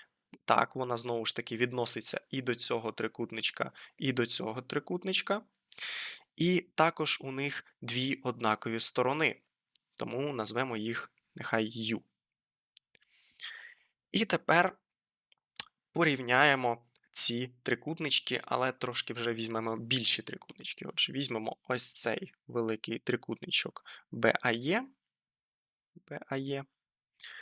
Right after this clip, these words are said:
Отже, площа трикутничка Б А Е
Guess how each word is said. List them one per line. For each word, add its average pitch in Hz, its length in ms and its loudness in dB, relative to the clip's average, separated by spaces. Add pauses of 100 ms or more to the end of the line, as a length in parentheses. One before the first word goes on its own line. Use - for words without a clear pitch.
(180)
Отже, 117 280 4
площа 131 580 2
трикутничка - 760 -6 (440)
Б 120 420 0 (100)
А 120 200 -2
Е 185 340 -6